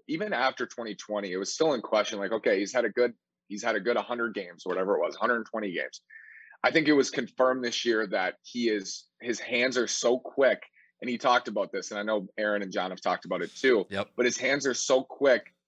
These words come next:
Speaker 1: on fastballs now, and, like, he's just really hit his stride offensively. And, and like I said, he's already the best defensive center fielder in the game.
Speaker 2: Yep.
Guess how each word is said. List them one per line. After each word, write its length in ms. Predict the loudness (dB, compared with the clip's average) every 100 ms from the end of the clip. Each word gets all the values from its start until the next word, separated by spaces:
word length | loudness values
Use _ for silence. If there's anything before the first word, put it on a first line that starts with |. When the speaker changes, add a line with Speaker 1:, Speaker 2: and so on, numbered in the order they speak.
| _ _ _ _ _ _
Speaker 1:
on 160 | -2 -2
fastballs 680 | 0 0 0 0 -2 -2 -4
now, 280 | -6 -6 -6
and, 100 | -6
like, 140 | -8
he's 220 | -6 -6
just 200 | -4 -6
really 420 | -6 0 2 4 4
hit 180 | 2
his 160 | -2 -2
stride 480 | -4 0 2 2 0 -2
offensively. 800 | -2 -2 -6 -6 -8 -4 -4 -4 _ _ _ 0
And, 280 | 0 0 -4
and 100 | -2
like 160 | 2 4
I 80 | 2
said, 220 | 2 0
he's 180 | 0 -2
already 160 | -2
the 100 | -2
best 260 | -4 -4 -6
defensive 440 | -4 -6 -4 -6
center 200 | -4 -2 0
fielder 260 | 0 2
in 80 | -2
the 60 | -2
game. 380 | 2 2 2 -2
Speaker 2:
Yep. 140 | -8